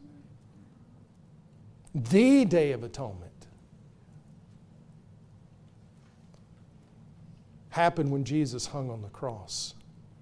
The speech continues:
For Christ died for sins once for all, the just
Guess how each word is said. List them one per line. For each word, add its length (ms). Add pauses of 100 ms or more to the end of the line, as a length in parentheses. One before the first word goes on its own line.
(2750)
For 100
Christ 500
died 540 (300)
for 140
sins 760
once 760 (200)
for 220
all, 380 (800)
the 100
just 680